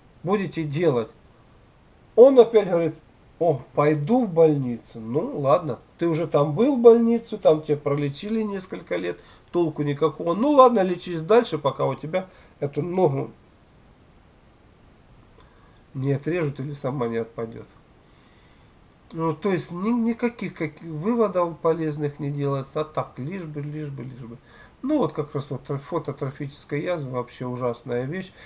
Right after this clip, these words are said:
Всё это можно лечить, но, но почему, почему вот до этого состояния уже доведено?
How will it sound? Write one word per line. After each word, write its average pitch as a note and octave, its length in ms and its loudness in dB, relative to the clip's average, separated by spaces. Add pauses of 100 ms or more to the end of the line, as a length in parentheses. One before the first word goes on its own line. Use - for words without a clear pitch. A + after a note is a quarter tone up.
(140)
Всё - 320 4
это E3+ 240 6
можно D3 460 2
лечить, D3+ 500 -4
но, F#3 480 0 (240)
но D#3 440 0 (680)
почему, F#3+ 840 4 (140)
почему F#3 560 2
вот C#3+ 360 2
до D#3 260 4
этого B2+ 600 0 (400)
состояния G#3 880 2 (460)
уже C#3 340 0
доведено? C3+ 720 -2